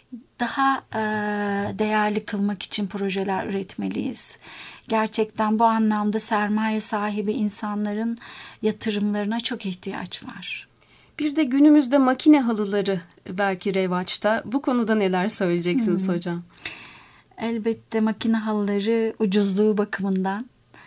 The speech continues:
Speaker 1: hani daha alınabilir bir
Speaker 2: Evet.
Speaker 1: meta. Çünkü el halısı çok zaman aldığı için, e, özel işçilik gerektiği için, boyasından ilmesine kadar her aşamasında emek istediği için daha, e,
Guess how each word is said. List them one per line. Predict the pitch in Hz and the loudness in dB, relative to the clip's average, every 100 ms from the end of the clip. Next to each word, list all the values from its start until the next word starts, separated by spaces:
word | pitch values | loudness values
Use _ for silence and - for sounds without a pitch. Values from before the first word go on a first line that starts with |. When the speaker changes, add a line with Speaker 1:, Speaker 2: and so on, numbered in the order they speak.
| - - - | -20 -20 -8
Speaker 1:
hani | 196 190 | -4 -2
daha | 202 208 | -2 4
alınabilir | - 208 185 180 180 175 - | 6 6 6 4 2 -2 -6
bir | 185 180 | -4 0
Speaker 2:
Evet. | 190 | 0
Speaker 1:
meta. | 175 180 185 - _ - - - - _ | -2 -4 -6 -10 _ -16 -16 -16 -20 _
Çünkü | - 233 214 233 | -6 -2 -2 0
el | 220 220 | -2 -2
halısı | 220 208 202 226 | 0 0 2 0
çok | - 220 | 0 -4
zaman | 190 208 220 214 | 0 2 4 2
aldığı | 202 202 208 | 0 -2 0
için, | 214 208 - 214 214 214 339 | 0 -2 -4 -2 0 -2 -4
e, | 226 196 196 196 196 196 196 | -8 -6 -4 -6 -6 -6 -8
özel | 214 190 202 | -6 -6 -6
işçilik | 202 - - 190 196 | -4 -6 -4 -4 -6
gerektiği | - 202 202 - 208 208 | -4 -4 -4 -6 -4 -2
için, | 220 180 - 208 214 214 - - - | -4 -6 -4 -2 -4 -8 -18 -18 -12
boyasından | - 196 196 202 - 208 202 208 208 | -4 0 2 2 2 2 0 -2 -2
ilmesine | 208 196 196 202 - 214 208 | -2 -2 -2 -2 -2 -4 -6
kadar | 208 208 202 202 196 - | -6 -6 -4 -4 -6 -8
her | - 208 214 | -6 -4 -2
aşamasında | 196 - 208 202 - 202 196 | -4 -4 -4 -2 -2 -2 -2
emek | 202 202 208 208 - | -2 -2 -4 -6 -6
istediği | - - 202 202 214 | -6 -4 -8 -6 -6
için | 214 185 - 226 262 - - - - - 214 | -6 -8 -6 -6 -6 -10 -18 -16 -18 -6 -4
daha, | 202 220 214 | -2 -2 -4
e, | 339 | -4